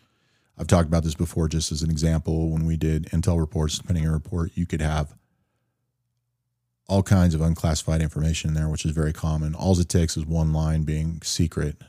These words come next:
some form of secret, because there's additions to just being secret, just like there is to top secret. And if it's on that document, the whole document becomes classified at that highest level.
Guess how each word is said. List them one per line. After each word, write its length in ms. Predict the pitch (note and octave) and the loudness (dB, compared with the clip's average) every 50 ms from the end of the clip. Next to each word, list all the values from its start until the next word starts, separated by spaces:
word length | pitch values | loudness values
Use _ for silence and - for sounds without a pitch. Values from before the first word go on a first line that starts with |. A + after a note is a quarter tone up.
| _ _ _ _ _ _ | _ _ _ _ _ _
some 320 | - - - - G2 F#2 F2 | -6 0 2 4 6 4 4
form 260 | - - G2 F2 E2 | 4 2 2 4 4
of 120 | D#2+ D2+ | 2 0
secret, 400 | - - - D#2+ D2+ - D#2+ D2+ | -2 -2 -2 -4 -4 -4 -6 -6
because 300 | D#2+ D#2 - D#2+ D2+ D2+ | -6 -4 -4 -4 -4 -2
there's 300 | E2+ D#2 D#2 D2+ - - - - _ _ _ _ _ _ | -2 -4 -4 -4 -6 -10 -14 -20 _ _ _ _ _ _
additions 580 | - - D2+ D#2+ F#2+ F#2 E2 - - D2+ D2+ - | -12 -8 -2 2 4 4 4 4 0 -2 -2 -2
to 120 | - E2 | -4 -4
just 260 | D2+ D#2 D#2+ D2 - | -2 -2 -4 -4 -4
being 180 | - D2+ C#2+ C#2+ | -4 -6 -6 -6
secret, 440 | - - E2 D#2 D2 - D2+ C#2+ - | -6 -6 -6 -6 -6 -6 -8 -10 -10
just 200 | - - - - | -10 -10 -8 -6
like 140 | D#2+ D#2+ - | -6 -6 -6
there 140 | - - | -8 -8
is 220 | - D2 D#2+ D#2+ - | -4 -4 -4 -4 -2
to 80 | - - | -4 -4
top 260 | - D#2+ D#2 D#2+ - | -2 -2 -2 -2 -2
secret. 400 | - - D#2 C#2+ - D2+ D2+ - _ _ _ _ _ _ _ _ _ _ _ - | -2 -4 -4 -2 -2 -4 -6 -6 _ _ _ _ _ _ _ _ _ _ _ -4
And 80 | D#2 | -2
if 100 | D#2+ - | -2 -2
it's 140 | - - - | -2 0 2
on 140 | F2 E2+ E2 | 2 4 4
that 160 | D#2+ E2 E2 | 4 2 2
document, 640 | D#2+ E2 E2 E2 D#2+ - E2+ D#2 D#2 D#2 C#2+ - - | 2 2 2 2 0 0 -2 -2 0 -2 -2 -6 -10
the 120 | - D#2+ | -12 -8
whole 160 | D#2 - E2+ | -4 -2 0
document 440 | D#2 E2+ E2 D#2+ D#2+ - E2 D#2 D#2 | 0 2 0 0 0 -2 -2 -4 -4
becomes 180 | - D#2+ D2 - | -4 -6 -6 -6
classified 540 | - - F2 D#2+ D#2+ - - - D2+ D#2+ D2+ | -6 -4 -4 -4 -4 -4 -4 -4 -4 -4 -4
at 60 | - | -6
that 140 | - - - | -10 -12 -8
highest 340 | - F2 E2 D2+ - - - | -6 -4 -4 -4 -4 -6 -8
level. 280 | - - - _ - | -10 -12 -14 _ -20